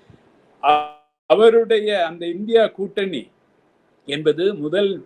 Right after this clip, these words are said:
கூட்டத்தை கூட பாட்னாவில் தான், பீகாருடைய தலைநகரம் பாட்னாவில் தான் கூட்டினார்கள்.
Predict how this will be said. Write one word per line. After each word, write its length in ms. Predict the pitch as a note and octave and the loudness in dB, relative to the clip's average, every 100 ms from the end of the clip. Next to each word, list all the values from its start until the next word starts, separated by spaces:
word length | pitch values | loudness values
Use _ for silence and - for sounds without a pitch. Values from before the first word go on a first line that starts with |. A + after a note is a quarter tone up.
| _ | _
கூட்டத்தை 460 | - E3+ E3+ E3 C#3+ | -6 -2 -2 0 -2
கூட 260 | D3+ D3+ G3+ | 0 0 0
பாட்னாவில் 540 | D3+ E3 G3 F3+ D#3+ | -2 -2 -2 0 -2
தான், 260 | C#3 B2+ G#2+ - | -2 -4 -4 -4
பீகாருடைய 540 | D#3 F3+ E3+ D#3 C#3+ | 0 2 2 2 0
தலைநகரம் 520 | D3+ D#3 F3 D#3+ D#3 - | 0 -4 -6 -6 -6 -4
பாட்னாவில் 440 | D3 F#3 F3 D#3+ | -4 -2 -4 -2
தான் 220 | D3+ D3 - | -4 -4 -10
கூட்டினார்கள். 640 | D#3 D#3 C#3+ C3 C3+ | -12 -8 -8 -6 -4